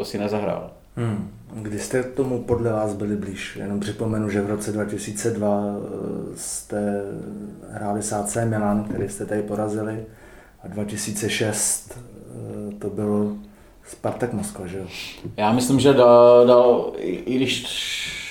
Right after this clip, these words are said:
Speaker 1: ty zápasy byly prakticky úplně stejný, uteklo nám to o gól. Oba dva zápasy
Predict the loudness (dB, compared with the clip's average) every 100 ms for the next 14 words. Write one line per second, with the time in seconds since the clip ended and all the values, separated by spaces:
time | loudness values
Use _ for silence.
0 | -12 -8 -2 6 6 6 2 2 4 4
1 | 4 2 0 2 4 6 4 4 4 4
2 | 4 4 6 6 6 6 8 8 8 6
3 | 4 -4 -16 -20 -20 -20 -20 -20 -20 -20
4 | -20 _ -20 -4 0 4 6 6 6 6
5 | 6 0 2 2 0